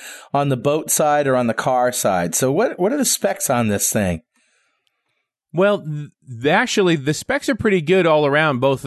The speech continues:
Speaker 2: uh, in the car version and the R V version. The trade-off is really there's not as much space inside 'cause they crammed a lot of gear in there,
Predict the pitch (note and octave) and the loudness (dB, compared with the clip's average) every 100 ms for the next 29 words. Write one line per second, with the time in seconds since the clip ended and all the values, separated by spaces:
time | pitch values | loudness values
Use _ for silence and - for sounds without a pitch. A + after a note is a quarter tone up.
0 | - A#2+ A#2+ - C3 B2 C3+ C#3 C3+ C3+ | -6 -2 -2 -2 -4 -2 0 2 2 0
1 | C3 B2+ A#2 A2+ A2 A2 B2+ F3+ A#2+ G2 | 0 0 0 0 0 0 0 0 0 -2
2 | F#2+ G#2+ - - - - A3+ G#3+ E3 D#3+ | -2 -6 -8 -12 -8 -2 0 2 0 0
3 | D#3+ D#3+ C3 B2+ C#3 C#3 B2+ B2+ - - | 0 2 0 0 0 0 -2 -4 -4 -2
4 | C3+ C#3+ B2 - G#2 - A#2 - A#2+ A#2 | -2 -2 -4 -2 -2 -2 -8 -4 -4 -2
5 | G#2+ G2+ F#2+ G2+ C#3+ A2 F2 F#2 | 0 0 0 -2 0 0 -2 -4